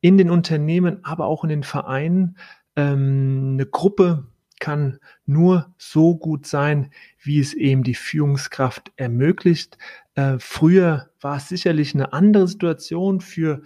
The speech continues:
Trainer, um erfolgreich zu sein. Man hatte relativ kleine Teams, Trainerteams. Es gab maximal ein, zwei Co-Trainer noch vor zwanzig Jahren. Das hat sich mittlerweile alles geändert. Die Anforderungen an heutige Profitrainer sind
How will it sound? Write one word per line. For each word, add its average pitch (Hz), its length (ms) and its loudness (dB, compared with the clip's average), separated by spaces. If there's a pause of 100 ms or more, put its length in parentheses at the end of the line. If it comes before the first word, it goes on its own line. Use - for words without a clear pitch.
(200)
Trainer, 156 320 -2
um 135 140 -2
erfolgreich 151 640 -2
zu 151 140 -2
sein. 135 300 -2
Man 127 180 -4
hatte 131 280 -2 (300)
relativ 143 540 0
kleine 127 560 0 (360)
Teams, 185 720 2
Trainerteams. 151 800 0
Es - 140 -16
gab - 200 -12
maximal 123 640 -6
ein, 165 380 0
zwei 135 380 -4 (220)
Co-Trainer 156 520 2
noch 143 220 -4
vor 135 300 -2 (260)
zwanzig 139 420 0
Jahren. 135 200 0
Das - 180 -8
hat 139 100 -10
sich - 160 -6
mittlerweile 139 560 0
alles 151 380 -2 (320)
geändert. 147 480 2
Die 120 240 -4
Anforderungen 160 800 2 (320)
an 117 240 -2
heutige 139 400 0
Profitrainer 135 800 -4
sind 120 260 -6